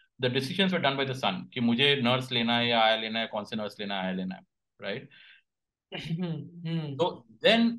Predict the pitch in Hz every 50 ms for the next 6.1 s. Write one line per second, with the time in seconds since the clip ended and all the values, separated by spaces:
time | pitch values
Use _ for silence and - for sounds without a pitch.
0 | - - 160 156 - 147 139 160 202 214 180 170 170 170 - 190 180 180 185 202
1 | 226 226 - - _ _ _ _ _ _ _ _ _ _ _ _ 139 151 175 214
2 | 226 208 190 190 175 - 175 175 185 185 180 175 143 139 147 151 143 - 120 117
3 | 117 - 120 110 95 104 95 92 82 71 - - - _ - 107 110 117 120 117
4 | 120 - - - 107 107 110 104 101 92 90 90 - _ _ _ - _ _ _
5 | _ _ _ - 170 165 143 127 131 - 156 175 185 180 190 190 190 190 190 -
6 | -